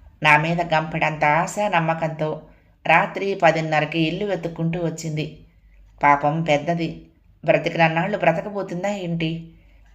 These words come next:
మనకు మాత్రం రెండు పక్కల నుంచి పెద్ద దిక్కంటూ ఎవరూ లేరు కదా, అందుకని మన ఇంట్లోనే ఉండమన్నాను," అంది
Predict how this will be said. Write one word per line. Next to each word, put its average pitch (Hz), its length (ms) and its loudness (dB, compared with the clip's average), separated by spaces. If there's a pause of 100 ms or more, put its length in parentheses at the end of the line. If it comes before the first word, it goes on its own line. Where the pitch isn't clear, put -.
మనకు 160 280 4
మాత్రం 165 400 0
రెండు 165 220 0
పక్కల 180 300 -2
నుంచి 160 300 -4
పెద్ద 165 300 0
దిక్కంటూ 175 440 -2
ఎవరూ 170 360 0
లేరు 196 360 -4
కదా, 165 320 -2 (600)
అందుకని 165 340 2
మన 165 200 2
ఇంట్లోనే 202 340 -4
ఉండమన్నాను," 156 720 -2 (380)
అంది 143 400 -6